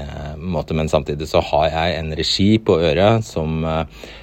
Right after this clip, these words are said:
ofte er kjempestrenge, og det kommer av at, eh, hvis vi ikke går ut på tiden, så, eh,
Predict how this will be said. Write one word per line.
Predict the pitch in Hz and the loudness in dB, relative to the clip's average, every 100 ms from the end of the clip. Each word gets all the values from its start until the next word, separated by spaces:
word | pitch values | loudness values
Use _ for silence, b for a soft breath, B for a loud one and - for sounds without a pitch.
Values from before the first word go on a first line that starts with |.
| B | B
ofte | - - 67 | -2 2 4
er | 76 | 2
kjempestrenge, | - 90 - - - - 82 87 117 | 0 0 0 -8 -6 0 2 4 4
og | 104 | 4
det | 90 | 4
kommer | - 76 76 92 95 | 2 0 2 0 0
av | 76 76 80 | 2 0 0
at, | 82 - - | -4 -6 -4
eh, | 85 82 | 0 0
hvis | 78 82 - | -2 -6 -4
vi | 85 101 | -2 -2
ikke | 101 - 78 | -2 -4 -2
går | 82 | -2
ut | 73 | -4
på | - | -4
tiden, | 82 82 104 135 B B B B B | 0 2 4 2 B B B B B
så, | - - 92 92 95 95 95 95 | -10 2 4 6 6 6 6 4
eh, | - | 2